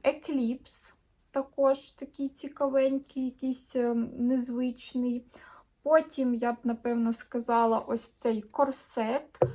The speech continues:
Хоча тут смородина відчувається не так, як мені б хотілося, але все одно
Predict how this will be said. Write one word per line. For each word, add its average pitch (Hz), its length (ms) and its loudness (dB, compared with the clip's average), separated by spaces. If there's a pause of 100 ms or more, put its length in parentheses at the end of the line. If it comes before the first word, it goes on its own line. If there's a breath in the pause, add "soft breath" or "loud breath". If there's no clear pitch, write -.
(120)
Хоча 254 340 2
тут 254 240 -4
смородина 240 760 2
відчувається 226 800 -2
не 233 120 2
так, 240 280 -4
як 233 180 -4
мені 240 200 2
б 240 100 -12
хотілося, 359 580 0
але 269 120 0
все 294 260 -4
одно 339 340 -2